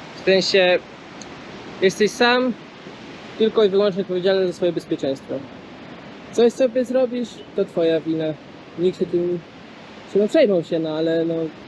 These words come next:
nikt cię nie będzie potrzebował do winy. Macie piw. Kamyki są takie, wiecie, sypkie. Łatwo się ześlizgnąć, ale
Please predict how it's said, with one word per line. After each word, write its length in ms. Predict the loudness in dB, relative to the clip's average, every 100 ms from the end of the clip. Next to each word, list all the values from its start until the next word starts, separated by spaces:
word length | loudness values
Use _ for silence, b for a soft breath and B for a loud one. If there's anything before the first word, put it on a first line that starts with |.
| -6
nikt 220 | -2 0 2
cię 80 |
nie 80 | 2
będzie 160 | 2 0
potrzebował 320 | -6 0 2
do 100 | 2
winy. 260 | 2 0 -2 -10 -18 -16 -16 -16 -4
Macie 280 | -2 -2 -4 4
piw. 220 | 6 6 2 -18 -20 -20 -20 -18 -18 -18 -6
Kamyki 400 | 0 2 4 4
są 200 | 4 2
takie, 460 | 2 2 4 6 4 4
wiecie, 380 | 2 2 -4 -4 -14 -20 -18 -18 -16 -16 -16 -16 -16 -16
sypkie. 500 | 0 4 4 2 -4 -4 -14 -20 -20 -20 -18 -18 -18 -16 -16 -16 -6 0
Łatwo 240 | 0 0
się 120 | 0
ześlizgnąć, 500 | 0 0 -2 -4 -6 -4
ale 120 | 0